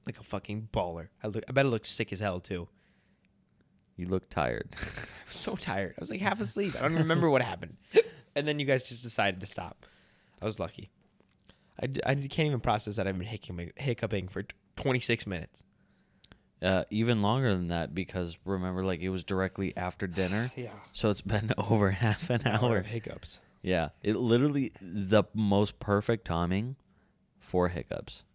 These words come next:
Speaker 2: is when you actually need to not hiccup. It's
Speaker 1: And
Speaker 2: like,
Speaker 1: then you hiccup, like,
Speaker 2: I,
Speaker 1: a lot.
Speaker 2: I, like, never hiccup. Even when I start hiccuping, it's one hiccup, and then I'm done. That's it.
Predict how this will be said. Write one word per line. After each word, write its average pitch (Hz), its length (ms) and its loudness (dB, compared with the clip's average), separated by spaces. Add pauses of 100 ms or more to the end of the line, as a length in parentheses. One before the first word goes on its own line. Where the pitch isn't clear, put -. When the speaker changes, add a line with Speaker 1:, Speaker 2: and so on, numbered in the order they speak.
(140)
Speaker 2:
is 95 140 2
when 90 280 2
you 87 180 0
actually 87 460 -2
need 87 240 -2
to 78 100 -6
not 76 340 -8
hiccup. 87 440 -4 (640)
It's - 180 -10
Speaker 1:
And 76 80 0
Speaker 2:
like, - 120 -4
Speaker 1:
then 107 100 -14
you 107 120 -12
hiccup, 101 340 -12 (420)
like, - 160 -8
Speaker 2:
I, 110 60 2
Speaker 1:
a - 200 -4
lot. 117 200 -16 (180)
Speaker 2:
I, 101 80 4
like, 123 280 2
never 85 340 -2
hiccup. - 400 -8 (640)
Even 123 280 2
when 120 120 2
I 101 80 4
start 85 420 -2
hiccuping, 127 540 -2 (340)
it's - 180 -4
one 98 280 2
hiccup, 104 400 0 (440)
and 98 140 0
then 92 80 2
I'm 87 140 -2
done. 62 260 -8 (1000)
That's - 200 -6
it. - 140 -14